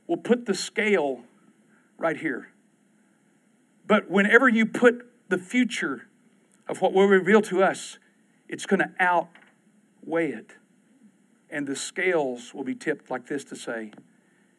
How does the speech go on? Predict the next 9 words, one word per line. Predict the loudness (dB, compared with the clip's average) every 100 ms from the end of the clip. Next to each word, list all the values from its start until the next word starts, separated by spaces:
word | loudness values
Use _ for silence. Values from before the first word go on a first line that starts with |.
| _
it's | -2
not | 2 2
that | 2
this | 0 0
isn't | 0 2 0
important. | 0 -2 -2 -8 -20 -20 _ _ _ _ _ _ _ _ _ _ _ -4
It's | -4 -2
just | -4 -4 -6
less | 0 2 2 -4 -16 -20